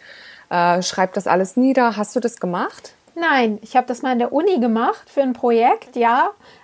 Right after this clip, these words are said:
Speaker 2: aber nicht für mein eigenes Business, weil, ja, wie gesagt, von Anfang an dachte ich, in die und die Richtung läuft es, das wird es und habe mir da gar nicht groß Gedanken drüber gemacht,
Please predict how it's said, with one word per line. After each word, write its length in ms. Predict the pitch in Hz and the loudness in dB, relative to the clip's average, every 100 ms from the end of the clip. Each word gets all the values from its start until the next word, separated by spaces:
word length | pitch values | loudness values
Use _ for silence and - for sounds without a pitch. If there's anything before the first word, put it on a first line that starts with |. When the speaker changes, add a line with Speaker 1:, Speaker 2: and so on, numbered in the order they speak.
| - | -2
Speaker 2:
aber 240 | 254 254 | 0 2
nicht 220 | 254 330 - | 0 -2 -4
für 80 | |
mein 220 | 277 254 233 | -4 -2 0
eigenes 420 | 254 269 240 240 | 0 2 -2 -4
Business, 640 | - 233 233 262 339 - | -4 -2 -2 -4 -6 -6
weil, 480 | 233 233 247 254 262 - | 0 2 2 -2 -6 -6
ja, 340 | 247 220 214 220 _ _ _ | -2 -2 -2 -10 _ _ _
wie 160 | 240 233 | -4 -2
gesagt, 300 | 240 254 247 | 2 2 2
von 160 | 240 | -4
Anfang 360 | 220 247 262 240 | -2 -2 -2 -2
an 260 | 233 247 240 | -2 -2 0
dachte 300 | 240 - 247 | -2 0 -4
ich, 320 | 240 - - _ _ _ - | -4 -8 -20 _ _ _ -8
in 220 | 247 233 | -4 -2
die 140 | 247 | 0
und 100 | 247 | 0
die 140 | 240 247 | 0 0
Richtung 360 | 254 - 247 | -2 -2 0
läuft 300 | 240 269 - | 2 2 0
es, 240 | 320 330 - | -6 -6 0
das 400 | 254 254 - 226 | 0 0 -8 0
wird 260 | 262 302 | 0 2
es 280 | 311 330 - | -2 -2 -4
und 240 | 240 233 | -4 -2
habe 160 | 240 240 | -2 -2
mir 60 | 226 | -2
da 100 | 220 | -2
gar 160 | 220 | 0
nicht 180 | 226 233 | -2 -2
groß 220 | 226 220 | -2 0
Gedanken 360 | 220 233 226 233 | 0 -2 0 0
drüber 300 | 226 220 220 | -2 0 0
gemacht, 300 | 214 214 | 0 -4